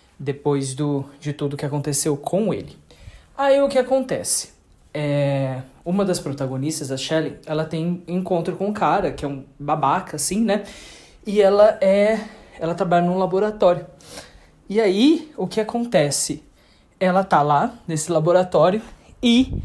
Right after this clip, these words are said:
ela é atacada brutalmente por um cara vestido uma roupa, uma máscara, né? Um casaco e uma máscara de querubim, que é o nosso vilão da história. É o querubim, que é o assassino que persegue e mata as meninas.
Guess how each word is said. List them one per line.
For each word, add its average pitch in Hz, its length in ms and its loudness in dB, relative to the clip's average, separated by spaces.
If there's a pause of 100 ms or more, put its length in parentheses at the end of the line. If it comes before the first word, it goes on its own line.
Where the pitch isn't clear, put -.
(180)
ela 165 160 4
é 175 60 6
atacada 170 480 2
brutalmente 165 580 0
por 180 160 -4
um 285 80 -2
cara 175 240 2
vestido 175 580 -4 (520)
uma 277 400 2 (200)
roupa, 156 380 0
uma 220 140 4
máscara, 135 680 0 (460)
né? 175 280 -4
Um 185 60 -4
casaco 160 600 0
e 226 100 0
uma 240 160 2
máscara 196 400 0
de 220 120 -4
querubim, 202 580 2 (340)
que - 140 4
é 233 80 8
o 180 80 6
nosso 165 300 2
vilão 196 240 6
da 214 80 4
história. 170 500 2
É 151 80 0
o 135 80 -4
querubim, 175 460 0
que 131 160 -10
é - 20 0
o 120 40 0
assassino 147 420 -4
que 165 100 -6
persegue 180 360 -2
e - 20 0
mata 160 360 -2
as 170 160 0
meninas. 190 440 -4